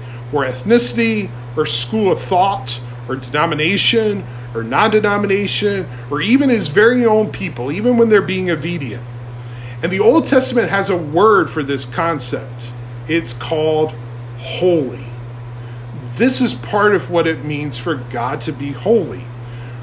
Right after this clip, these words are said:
We might use a different word for it. We might call it transcendent. But in either case, what it means is we have to be very, very careful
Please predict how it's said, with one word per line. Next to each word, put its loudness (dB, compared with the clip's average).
We 6
might 2
use -2
a -2
different 2
word -2
for -2
it. -8
We -2
might 0
call 2
it 0
transcendent. 2
But 4
in 6
either 6
case, 0
what 4
it 0
means 0
is -6
we 0
have 2
to -6
be -4
very, 0
very 2
careful -2